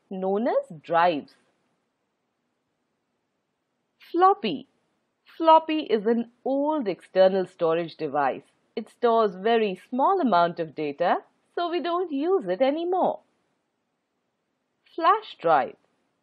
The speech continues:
Flash drive is also known as pen drive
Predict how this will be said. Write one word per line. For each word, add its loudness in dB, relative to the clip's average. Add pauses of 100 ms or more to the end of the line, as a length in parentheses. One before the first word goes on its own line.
(300)
Flash 4
drive 4
is -4
also 0
known -2
as -4 (120)
pen 0
drive 2